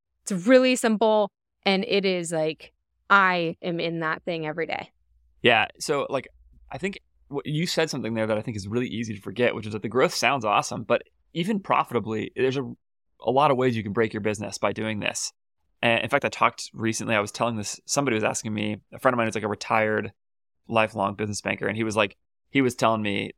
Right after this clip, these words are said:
Speaker 2: like, he was asking me, "Oh, what, what businesses are you working on?" And, and he's just kinda bored. So he was like, he just wants to hear <laughs> what's, what's going on, you know, in this space. He's been around a lot of, you know, startups and everything. And, and he was like, "Well, you could grow too fast." And I was telling him the Curious story. And I was like, "You totally can. But actually, this, this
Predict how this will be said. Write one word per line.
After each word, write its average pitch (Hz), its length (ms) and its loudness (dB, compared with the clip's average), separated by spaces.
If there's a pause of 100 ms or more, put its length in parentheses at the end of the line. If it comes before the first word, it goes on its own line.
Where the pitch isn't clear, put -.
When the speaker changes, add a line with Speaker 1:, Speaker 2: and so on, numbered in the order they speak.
Speaker 2:
like, 107 440 -4
he 127 100 -4
was 123 100 2
asking 110 260 0
me, 110 80 -2
"Oh, 131 120 2
what, 117 200 -2
what 117 140 -8
businesses 113 320 -6
are 117 60 -2
you 107 100 -2
working 113 220 -4
on?" 107 260 -2
And, 95 140 -6
and 120 100 -2
he's 143 240 -2
just 139 120 -8
kinda 127 140 -2
bored. 104 300 -2
So 110 100 -4
he 113 80 -2
was 110 120 -4
like, 110 340 -2
he 131 120 0
just 127 140 -2
wants 123 200 2
to 117 80 -6
hear 107 200 4
<laughs> - 0 -
what's, 135 220 0
what's 196 140 4
going 156 180 4
on, 139 240 4
you 131 80 -10
know, 127 140 0 (520)
in 127 120 2
this 127 160 2
space. 113 260 6
He's 120 100 -4
been 131 140 0
around 123 220 4
a 117 40 2
lot 110 200 4
of, 101 160 -4
you 117 120 -4
know, 107 80 -2
startups 110 380 2
and 104 80 -4
everything. 104 320 -2
And, 104 140 -6
and 113 280 -2 (440)
he 143 100 2
was 135 80 4
like, - 140 -6
"Well, 135 160 6
you 127 180 0
could 139 140 -2
grow 151 180 4
too 165 160 0
fast." 165 380 4
And 110 80 -6
I 104 40 -4
was 107 80 -6
telling 117 200 -2
him 107 60 -8
the 104 80 -8
Curious 120 280 -2
story. 107 420 -4
And 123 120 -4
I - 20 0
was 117 80 -2
like, 110 140 -6
"You 139 100 0
totally 185 360 0
can. 107 340 -2
But 117 160 2
actually, 127 420 0
this, 120 280 -2 (140)
this 120 300 2